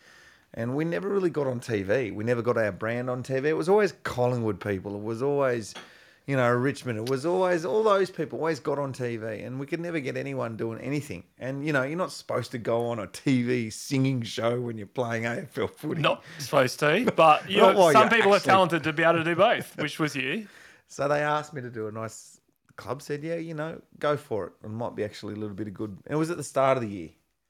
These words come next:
Speaker 1: No, it wasn't finals. It wasn't getting, and I was so lucky to get paired up with Kate Sobrano. <laughs> It's
Speaker 2: Did
Speaker 1: barely
Speaker 2: they
Speaker 1: airbrushed.
Speaker 2: Photoshop you?
Speaker 1: <laughs> It's barely airbrushed.
Speaker 2: Have you guys seen this?
Speaker 1: <laughs>
Speaker 2: Like, I, I'll, I'll,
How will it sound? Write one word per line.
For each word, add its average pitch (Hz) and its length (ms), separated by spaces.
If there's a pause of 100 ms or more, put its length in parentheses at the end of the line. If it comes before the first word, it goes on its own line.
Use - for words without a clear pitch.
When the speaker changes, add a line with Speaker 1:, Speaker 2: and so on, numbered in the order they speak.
(760)
Speaker 1:
No, 95 80
it 95 60
wasn't 101 340
finals. 92 460
It 107 40
wasn't 104 240
getting, - 160
and 117 100
I 117 120
was 117 180
so 139 400
lucky 131 320
to 110 80
get 110 200
paired 107 200
up 101 180
with 107 200
Kate 107 240
Sobrano. 104 720
<laughs> - 40 (420)
It's - 200
Speaker 2:
Did - 40
Speaker 1:
barely 156 380
Speaker 2:
they - 0 (240)
Speaker 1:
airbrushed. 254 140
Speaker 2:
Photoshop 196 760
you? - 80 (240)
Speaker 1:
<laughs> - 240
It's - 220 (100)
barely 139 340
airbrushed. 110 420
Speaker 2:
Have 202 100
you 294 140
guys 403 240
seen 185 200
this? 254 480
Speaker 1:
<laughs> - 40
Speaker 2:
Like, 170 380 (120)
I, 165 220
I'll, 190 400
I'll, 185 340